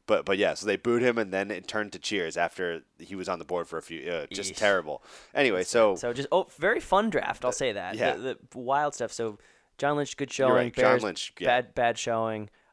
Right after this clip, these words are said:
Speaker 2: Um, Bills, same old stuff.
Speaker 1: Yeah.
Speaker 2: Um, but now on to
Speaker 1: Uh, one
Speaker 2: the
Speaker 1: more
Speaker 2: good
Speaker 1: thing. The Cleveland
Speaker 2: Sure.
Speaker 1: Browns had a great draft.
Speaker 2: Yes,
Speaker 1: The Cleveland
Speaker 2: yes.
Speaker 1: Browns are not behaving like the Cleveland Browns. <laughs> They, they made smart choices. They got a couple of the biggest name. I mean, they got three of the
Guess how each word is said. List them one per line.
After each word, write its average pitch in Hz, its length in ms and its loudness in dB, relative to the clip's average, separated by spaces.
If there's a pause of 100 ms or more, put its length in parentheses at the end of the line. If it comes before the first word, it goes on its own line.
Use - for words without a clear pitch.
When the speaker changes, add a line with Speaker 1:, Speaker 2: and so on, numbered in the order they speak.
(160)
Speaker 2:
Um, 92 340 -2 (100)
Bills, 123 420 2 (340)
same 123 320 -2
old 107 320 -2
stuff. - 500 -2 (120)
Speaker 1:
Yeah. 135 240 -12
Speaker 2:
Um, 98 260 -6
but 101 120 -14
now 151 220 4
on 139 100 4
to 127 80 -8
Speaker 1:
Uh, 113 40 -2
one 131 120 6
Speaker 2:
the - 20 -6
Speaker 1:
more 143 100 4
Speaker 2:
good - 60 -2
Speaker 1:
thing. 95 160 0
The - 80 -8
Cleveland 127 280 -2
Speaker 2:
Sure. 92 40 -6
Speaker 1:
Browns 98 280 4
had 82 100 -6
a - 40 -8
great 76 220 -10
draft. 73 240 -4
Speaker 2:
Yes, 208 180 2
Speaker 1:
The - 80 -6
Cleveland 131 280 0
Speaker 2:
yes. 135 60 0
Speaker 1:
Browns 101 280 4
are 87 80 -6
not 90 340 -2
behaving 90 380 -4
like 82 140 -10
the - 60 -18
Cleveland 78 320 -10
Browns. - 400 -6
<laughs> - 40 -10
They, 110 200 -4
they 98 160 -6
made 95 200 -6
smart 101 380 0
choices. 95 560 -4 (520)
They 85 560 -2
got 101 340 0
a - 40 -20
couple 120 300 0
of 98 100 -2
the 87 80 -6
biggest 110 380 -2
name. 87 220 -4
I 90 80 -6
mean, 87 160 -8
they 107 100 2
got 123 160 2
three 113 240 -6
of 92 60 -2
the 80 80 -10